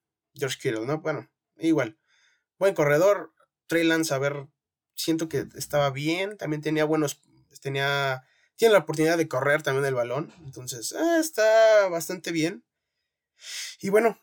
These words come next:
pasemos al draft. En el draft ellos seleccionaron nuevo, nueve, nueve jugadores nuevos para esta liga.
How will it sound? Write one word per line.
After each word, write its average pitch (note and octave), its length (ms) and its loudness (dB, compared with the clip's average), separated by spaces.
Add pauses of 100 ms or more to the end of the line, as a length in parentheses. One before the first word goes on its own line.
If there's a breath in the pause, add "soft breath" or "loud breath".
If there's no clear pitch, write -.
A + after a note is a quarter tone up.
pasemos F#3 360 0
al D3+ 140 2
draft. E3 480 2
En D#3 120 0
el C#3+ 140 0
draft E3 320 2
ellos E3+ 320 2
seleccionaron D3 640 0
nuevo, D3+ 340 2 (120)
nueve, D3 840 2
nueve E3 220 0
jugadores D#3 680 -2 (140)
nuevos D#3 560 -2
para C3+ 260 -2
esta B2+ 680 -2
liga. D#3 460 -2